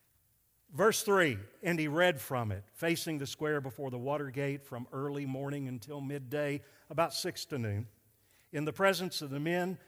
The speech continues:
and the women and those who could understand. And the ears of all the people were attentive to the book of the law."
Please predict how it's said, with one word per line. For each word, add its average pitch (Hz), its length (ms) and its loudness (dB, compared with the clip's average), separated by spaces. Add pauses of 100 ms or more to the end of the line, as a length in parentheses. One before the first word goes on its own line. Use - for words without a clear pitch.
(140)
and 180 220 0
the 185 60 -2
women 147 420 0
and 117 240 -4
those 110 360 -4
who 160 100 -8
could 165 180 -6
understand. 165 680 -4 (180)
And 110 160 -4
the 120 140 -6
ears 131 320 -4
of 104 80 -6
all 135 260 0
the 160 100 -6
people 117 400 -8
were 117 140 -4
attentive 113 640 -10
to 107 120 -14
the 104 100 -8
book 110 240 -8
of 107 80 -12
the 110 60 -8
law." 117 360 -8